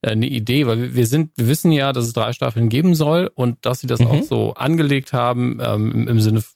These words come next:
Speaker 1: also sie erklären es ja sogar in Staffel eins indirekt, indem sie sagen, ja, Abstieg, Aufstieg, nochmal gewinnen.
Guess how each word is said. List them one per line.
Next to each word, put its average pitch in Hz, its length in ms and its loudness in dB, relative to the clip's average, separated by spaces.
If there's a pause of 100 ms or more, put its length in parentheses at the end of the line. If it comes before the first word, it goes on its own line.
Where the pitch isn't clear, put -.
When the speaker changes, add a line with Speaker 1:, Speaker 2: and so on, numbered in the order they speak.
(140)
Speaker 1:
also 98 260 -2
sie - 300 -10
erklären 120 340 -2
es - 60 -10
ja 120 80 0
sogar 110 240 0
in 101 60 -6
Staffel 113 300 -4
eins 104 380 -6
indirekt, 113 540 -2
indem 101 280 -4
sie 101 120 0
sagen, 95 280 0
ja, 95 180 -2
Abstieg, 113 600 -6
Aufstieg, 107 440 -4
nochmal 98 240 0
gewinnen. 90 400 -4